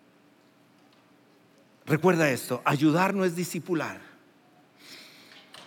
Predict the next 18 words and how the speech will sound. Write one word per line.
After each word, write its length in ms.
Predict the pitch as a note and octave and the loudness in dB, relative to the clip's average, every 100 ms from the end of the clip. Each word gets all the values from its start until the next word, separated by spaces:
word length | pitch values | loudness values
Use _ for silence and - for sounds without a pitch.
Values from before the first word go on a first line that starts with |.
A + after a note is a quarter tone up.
| - - | -20 2
Ayudar 420 | D#3 D3+ D#3 F#3 | 2 4 6 6
es 120 | G#3 F#3+ | 6 6
resolver 420 | G3+ G3+ F#3 G3+ | 4 2 4 2
un 80 | F3+ | 2
problema 380 | G3 G3 G3 | 4 4 4
inmediato. 600 | G3 F#3+ F#3 E3+ B2 G#2 - - - - _ _ _ _ _ | 2 2 2 2 0 -8 -14 -20 -20 -20 _ _ _ _ _
Discipular 640 | B2 C#3+ F3 C3+ C#3 D3 E3 | -4 0 0 0 2 2 2
es 120 | D#3 | 0
caminar 440 | F3+ F3 E3 E3+ | -2 0 0 -2
con 160 | - F3+ | -2 2
alguien 340 | C#3+ A#2+ B2 | 2 2 0
hasta 200 | B2 - | -2 -2
que 100 | B2+ | -2
pueda 240 | C3 C#3+ C#3+ | 0 2 2
caminar 460 | C#3+ C3+ C3 A#2+ | 0 0 -2 -2
con 160 | C#3+ B2 | -4 -4
otros. 440 | A2+ G#2 - - - - - _ - - - | -4 -8 -14 -18 -20 -20 -20 _ -20 -8 0
Ayudar 640 | D#3+ F3 G3 A#3 A#3+ | 2 6 6 4 0